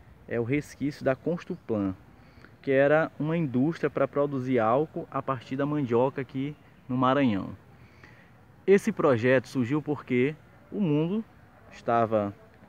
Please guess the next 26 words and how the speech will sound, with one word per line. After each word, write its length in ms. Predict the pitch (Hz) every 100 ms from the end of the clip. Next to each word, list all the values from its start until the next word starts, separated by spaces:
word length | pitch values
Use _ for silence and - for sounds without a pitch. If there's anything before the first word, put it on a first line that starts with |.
| -
lá 200 | 110 117
no 120 | 117
início 540 | 113 110 139 147 - 107
dos 180 | 110
anos 200 | 104 110
quarenta, 460 | - 110 101 101 104
na 100 | 104
Segunda 320 | 101 104 101
Guerra 200 | 98 107
Mundial, 560 | 117 123 139 147 156 95 - - - -
e 80 | 127
o 60 |
Brasil 340 | 139 151 139 156
era 120 | 156
muito 240 | 151 175
dependente 640 | 165 170 170 143 139 156 143
do 140 | 143
petróleo 480 | 160 151 127 127 139
produzido 580 | 135 139 135 120 131 143
pelos 400 | 127 131 143 143
americanos. 680 | 147 151 175 123 98 87 - - - - - - -
O 60 |
governo 420 | 262 202 151 151 160
Vargas 500 | 147 170 190 185 139
resolveu 460 | 139 135 135 127
estimular 640 | 123 - 131 123 110 135